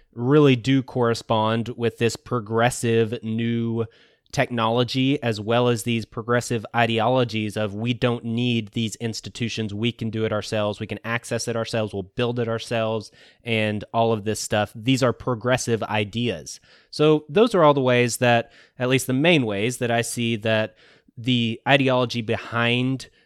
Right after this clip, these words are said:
cryptocurrencies and blockchain really fall in line with the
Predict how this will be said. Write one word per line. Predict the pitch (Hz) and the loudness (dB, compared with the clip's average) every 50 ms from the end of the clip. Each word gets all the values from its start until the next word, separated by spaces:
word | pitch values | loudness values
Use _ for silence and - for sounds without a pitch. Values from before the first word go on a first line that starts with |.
| _ _ _ | _ _ _
cryptocurrencies | - 147 139 - 139 131 - - 139 135 135 131 - - 131 127 113 | -2 -2 2 2 0 0 0 0 0 2 2 0 0 0 -2 -2 0
and | 117 107 98 | -2 -6 -2
blockchain | 113 120 120 127 - - - 127 120 120 113 | 0 2 2 2 0 -2 -2 0 0 0 -2
really | 107 104 107 123 131 127 127 120 | -4 -4 -2 0 0 2 2 0
fall | - - 120 117 117 120 | 0 0 0 2 2 0
in | 113 | -2
line | 113 107 110 113 113 117 | -2 -2 -2 -2 -2 -2
with | 110 107 - - | -2 -4 -4 -4
the | - 113 104 104 104 | -4 -4 -2 -2 -6